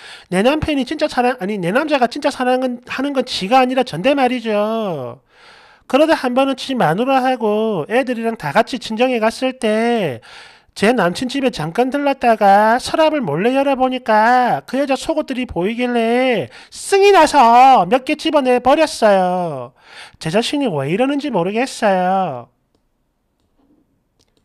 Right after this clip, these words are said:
와. 여러분,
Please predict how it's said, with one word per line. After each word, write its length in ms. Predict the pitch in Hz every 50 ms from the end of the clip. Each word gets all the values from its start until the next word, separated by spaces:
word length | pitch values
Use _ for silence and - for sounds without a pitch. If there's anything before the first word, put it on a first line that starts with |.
| _ _ _ _ _ _ _ _ -
와. 100 | 101 101 98 82 76 73 76 - - - _ _ _ _ _ _ _ _ _ _ _ _ _ _ _ _ _ _ _ _ _ _ _ _ _ _ _ _ _ _ _ _ _ _ _ _ _ _ _ _ _ _ _ _ _ _ _ _ _ _ _ _ _ _ _ _ _ _ _ _ _ _ _ _ _ _ _ _ _ _ _ _ _ _ _ _ _ _ _ _ _ _ _ _ _ _ _ _ _ _ _ _ _ _ -
여러분, 440 | 147 214 240 220 160 120 107 -